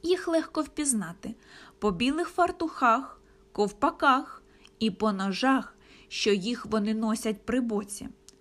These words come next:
Ці люди не мають ні сорому, ні сумління. Справжнісінькі розбишаки,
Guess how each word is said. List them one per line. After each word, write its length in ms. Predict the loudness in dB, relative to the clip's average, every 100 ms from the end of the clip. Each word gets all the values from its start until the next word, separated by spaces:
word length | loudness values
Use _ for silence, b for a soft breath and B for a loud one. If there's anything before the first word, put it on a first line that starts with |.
| b b b b -12
Ці 300 | -2 0 2
люди 580 | 0 -2 -2 -2 -2 -2
не 280 | 2 2 2
мають 640 | 4 4 4 0 -6 -8
ні 300 | -6 -4 -4
сорому, 920 | -4 -2 0 0 -2 -2 0 0 0 -2
ні 300 | 0 0 0
сумління. 920 | -2 0 2 2 2 0 -4 -8 -10 -16 _ _ _ _ -20 B B B B
Справжнісінькі 1080 | -4 2 2 2 0 -4 -4 -4 -4 0 0
розбишаки, 1040 | 0 0 0 0 0 0 0 -2 -10 -14